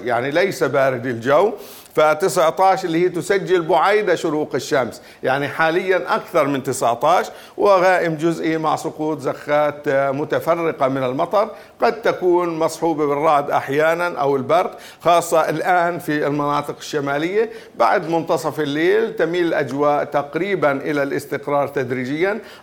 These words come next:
أو تخف شدة الأمطار تدريجيًا،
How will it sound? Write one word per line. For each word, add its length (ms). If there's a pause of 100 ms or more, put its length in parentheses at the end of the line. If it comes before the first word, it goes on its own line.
أو 140
تخف 440
شدة 360 (100)
الأمطار 640
تدريجيًا، 880